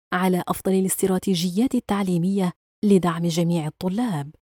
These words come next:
الموارد الرائعة الأخرى هي فروع أوهايو التابعة لجمعية International Dyslexia Association و understood dot org. يمكنك أيضًا زيارة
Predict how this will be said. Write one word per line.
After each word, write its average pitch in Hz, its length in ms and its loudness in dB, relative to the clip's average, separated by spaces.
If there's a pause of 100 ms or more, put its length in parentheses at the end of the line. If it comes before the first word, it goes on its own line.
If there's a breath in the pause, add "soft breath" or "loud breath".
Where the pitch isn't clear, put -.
(600)
الموارد 233 540 6
الرائعة 185 480 0
الأخرى 240 440 0
هي 226 180 2
فروع 180 340 -2
أوهايو 202 500 2
التابعة 180 520 -2
لجمعية 185 640 0 (400)
International 196 800 0
Dyslexia 208 640 -2
Association 175 720 -2 (340)
و 180 360 0 (420)
understood 214 640 2 (100)
dot - 180 -4 (100)
org. 180 320 -2 (880)
يمكنك 233 600 4
أيضًا 196 280 4
زيارة 180 340 2